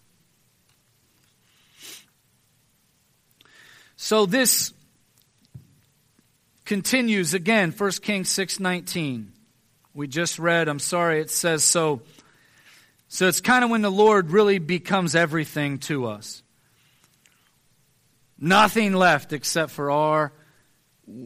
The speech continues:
our will and His will that are inter-, intermingled together. So there's a big difference between having good intentions and being led by the Spirit of God.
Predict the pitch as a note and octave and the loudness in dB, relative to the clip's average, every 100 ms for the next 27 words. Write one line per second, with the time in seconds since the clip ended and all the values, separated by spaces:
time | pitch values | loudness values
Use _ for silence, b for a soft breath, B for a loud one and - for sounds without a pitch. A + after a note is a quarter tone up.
0 | - C#3+ D3 D3 C#3+ B2 G2+ - C#3 B2+ | -14 -6 -2 0 0 -2 -4 -12 -8 -8
1 | G#2+ - E3+ C#3+ A#2+ D3 A2+ F#2 A#2+ A#2+ | -8 -6 -4 -4 -2 0 0 -4 -10 -8
2 | A#2+ B2+ C3 B2+ - C#3+ C#3+ C3+ A2+ G#2 | -8 -10 -10 -12 -12 -10 -8 -8 -8 -12
3 | G2 A2+ G#2+ F#2 E2+ _ _ _ _ _ | -14 -12 -12 -12 -20 _ _ _ _ _
4 | b b b b b b b b b b | b b b b b b b b b b
5 | b b b - G3 A3+ G3+ G3 C#4 F#3+ | b b b 0 4 4 4 4 2 4
6 | C#4 - A3 F3 G#3 - A3 G#3+ G#3 G3 | 2 2 -2 -2 -4 -2 0 0 0 -2
7 | E3+ - _ _ - - G#3+ G3+ F3+ D3+ | -6 -14 _ _ -6 0 2 2 -2 2
8 | G#3+ G#3+ F3+ - A#3+ A#3 - D3 C#3 C#3 | 4 4 2 0 0 0 0 -2 -2 -6
9 | - b b b D#3 D#3+ E3+ D3+ E3 F3 | -10 b b b -8 -4 -2 0 2 0
10 | D3+ D3+ C#3+ C3+ - D#3+ D3 B2+ A#2 B2+ | 2 0 0 -2 -4 -2 -2 -4 -6 -4
11 | A2+ F#2+ | -4 -6